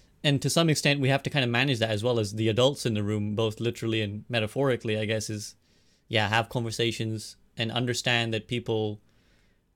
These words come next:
are not the worst things they said, but trying to reach out and show people and, and say, like, "Okay, guys, you know, okay, you're fourteen, you said that thing. This is why you shouldn't say that thing, bro. Uh, you know, that, that, this is a real person you're talking to. Can you, don't do that."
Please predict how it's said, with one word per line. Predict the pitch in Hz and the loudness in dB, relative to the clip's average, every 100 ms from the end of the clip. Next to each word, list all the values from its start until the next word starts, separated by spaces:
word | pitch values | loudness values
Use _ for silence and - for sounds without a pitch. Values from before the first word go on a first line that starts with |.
| _ | _
are | 127 123 | 0 0
not | 123 123 135 - | 2 2 0 0
the | 123 | 0
worst | 113 120 - | 2 2 0
things | 127 120 | -2 -2
they | 117 110 | 0 -2
said, | - 117 113 | 2 0 2
but | 110 107 _ _ _ | -2 -4 _ _ _
trying | - 139 131 | -4 0 2
to | 127 | 2
reach | 117 120 | 0 2
out | 123 | 2
and | 113 | 2
show | 107 120 | 2 0
people | 113 110 113 | 0 -2 -2
and, | 110 - | -2 -4
and | 135 110 | -6 -2
say, | 117 110 | 0 2
like, | 107 104 | 0 -2
"Okay, | 117 117 107 | 0 2 2
guys, | 104 101 | 2 -2
you | 104 | -4
know, | 101 101 - _ _ _ _ _ _ - | -6 -8 -12 _ _ _ _ _ _ -14
okay, | - | -4
you're | 113 117 | 0 0
fourteen, | - 127 123 120 | 2 0 2 2
you | 113 | 2
said | 110 117 | 2 2
that | 110 107 | 0 0
thing. | 123 135 147 _ _ _ _ _ _ | 0 -2 -6 _ _ _ _ _ _
This | - 117 | -8 -2
is | |
why | 113 113 | 0 0
you | |
shouldn't | 110 113 107 | 0 -4 -2
say | 107 | -2
that | 101 98 | -4 -4
thing, | 101 101 | -4 -4
bro. | 98 98 104 113 | -4 -6 -8 -12
Uh, | |
you | 110 110 | -8 -6
know, | 104 | -4
that, | 110 - | -4 -6
that, | 123 - - - _ _ - - - | -10 -12 -16 -20 _ _ -20 -18 -10
this | 202 151 | -4 0
is | 143 | 2
a | 123 | 4
real | 123 | 4
person | 120 117 110 110 | 4 2 2 -2
you're | 110 | -2
talking | 110 107 110 | -2 -2 -4
to. | 110 104 104 _ _ _ | -2 -4 -4 _ _ _
Can | 139 | -4
you, | 131 | -2
don't | - 127 139 123 | -2 0 2 2
do | 110 | -2
that." | 98 95 | -2 -6